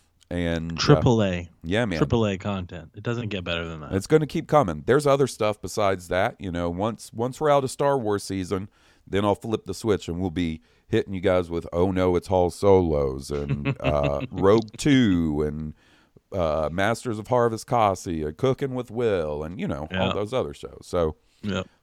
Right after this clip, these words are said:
Speaker 1: patreon dot com slash Blue Harvest Podcast. And a big shout out to our patrons. You guys are the best, and we appreciate you.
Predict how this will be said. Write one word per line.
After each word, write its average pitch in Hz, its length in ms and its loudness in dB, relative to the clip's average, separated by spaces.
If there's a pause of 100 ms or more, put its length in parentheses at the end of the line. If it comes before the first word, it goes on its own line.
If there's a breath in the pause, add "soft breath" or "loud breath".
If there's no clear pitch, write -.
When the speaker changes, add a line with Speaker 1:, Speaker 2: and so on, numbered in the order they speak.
Speaker 1:
patreon 139 460 2
dot 98 180 4
com 90 260 -2
slash 82 280 0
Blue 90 240 -4
Harvest 78 280 -2
Podcast. 85 480 -6
And 147 100 -12
a 156 40 -10
big 175 180 -12
shout 123 240 -4
out 107 160 -4
to 95 140 -8
our 76 60 -6
patrons. 69 560 -10 (100)
You - 80 -12
guys 123 200 -6
are 104 60 -6
the 80 80 -10
best, 71 380 -8
and 71 100 -14
we 76 100 -10
appreciate 69 600 -14
you. 65 100 -16